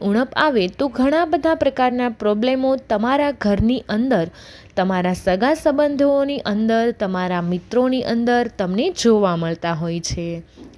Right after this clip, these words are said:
આજકાલ લોકો પૈસા ન હોય તો બોલાવતા પણ નથી અને આ જ સનાતન સત્ય થઈ ગયું છે.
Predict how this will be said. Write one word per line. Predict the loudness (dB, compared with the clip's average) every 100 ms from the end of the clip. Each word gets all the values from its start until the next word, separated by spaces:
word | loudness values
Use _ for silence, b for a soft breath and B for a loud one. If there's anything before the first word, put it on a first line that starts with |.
| -2
આજકાલ | 0 0 2 2 4
લોકો | 2 0 0 0
પૈસા | 2 0 0 -2 -2
ન | 0
હોય | 0 0 0 -2 -6 B B B
તો | 0
બોલાવતા | 4 4 4 0 -2 -2
પણ | 0 0
નથી | 0 0 -2 -4 -6 B B -4
અને | -2
આ | -2 0 -2
જ | -2
સનાતન | -6 0 2 2 2 0 0
સત્ય | -2 -2 -2 0 0
થઈ | 0 -2
ગયું | 0 0 0 -2
છે. | -4 -4 -4 -6 -10